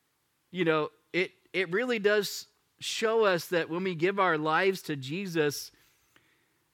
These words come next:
the desire for greatness doesn't just automatically go away. Just like these disciples, we want to be viewed by others as greater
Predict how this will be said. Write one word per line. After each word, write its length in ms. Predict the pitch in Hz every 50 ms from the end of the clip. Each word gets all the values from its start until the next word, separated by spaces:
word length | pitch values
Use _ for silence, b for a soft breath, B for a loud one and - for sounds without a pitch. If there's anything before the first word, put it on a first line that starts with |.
| -
the 160 | 143 156 180 170
desire 520 | 165 175 170 156 180 185 220 240 247 233
for 220 | 180 - 190 180
greatness 640 | 160 131 147 170 175 196 214 185 180 175 160 - -
doesn't 460 | - - 180 180 202 196 214 202 170
just 380 | - 185 190 185 170 - - - _ -
automatically 880 | 147 170 175 175 170 160 147 147 147 156 160 165 160 - - 147 143 131
go 240 | 123 143 147 147
away. 540 | 127 123 120 120 120 117 113 92 - - - _ _ _ _ _ _ _ _ _ _ _ _ _ _ _ _ _ _ _ _ _ _ _ _ b b b b b b b b b b b b
Just 320 | - - 190 208 202 - 233
like 240 | 220 220 165 -
these 240 | - 185 190 214 190
disciples, 800 | 165 185 160 - - 156 170 208 202 - 170 165 156 147 135 135
we 360 | 135 143 180 202 226 247 247
want 340 | 226 202 202 202 214 - -
to 80 | 214
be 180 | 170 175 180 170
viewed 400 | 151 135 143 165 196 208 202 165
by 240 | 170 156 165 170 170
others 580 | 185 214 196 185 160 156 160 160 - - - - b b b b b b b b b b b b b b b
as 220 | 160 175 170 143
greater 760 | 135 127 139 160 185 208 240 247 196 170 151 143 151 165 247